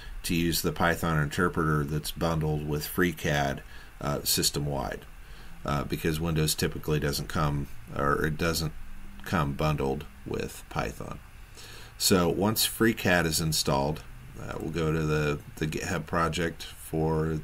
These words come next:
the, uh, FreeCAD module. And again, um, I didn't mention it, but, um,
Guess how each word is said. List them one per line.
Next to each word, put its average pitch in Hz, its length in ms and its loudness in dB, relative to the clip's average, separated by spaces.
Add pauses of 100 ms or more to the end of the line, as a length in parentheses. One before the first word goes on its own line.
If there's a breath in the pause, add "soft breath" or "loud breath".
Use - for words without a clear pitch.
the, 76 560 2
uh, - 180 -4
FreeCAD 85 540 0
module. 76 500 0 (380 loud breath)
And - 80 2
again, 90 320 6
um, 78 420 4 (120)
I - 80 -6
didn't 78 320 0
mention 85 400 2
it, 78 220 0
but, - 400 0 (500 loud breath)
um, 73 480 2